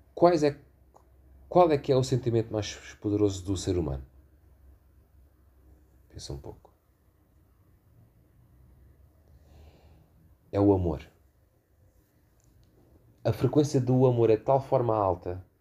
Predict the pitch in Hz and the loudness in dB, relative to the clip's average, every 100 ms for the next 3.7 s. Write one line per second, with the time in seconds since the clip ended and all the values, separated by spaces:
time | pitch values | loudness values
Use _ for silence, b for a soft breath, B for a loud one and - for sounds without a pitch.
0 | _ _ _ _ _ _ _ _ _ - | _ _ _ _ _ _ _ _ _ -4
1 | 110 107 120 117 107 - _ 120 127 117 | 0 2 4 2 -2 -8 _ -2 -2 -6
2 | - 117 107 101 104 107 - 92 98 - | -6 -6 -6 -6 -4 -6 -14 -12 -10 -12
3 | - 98 90 87 80 80 | -6 -4 -2 -2 -2 -4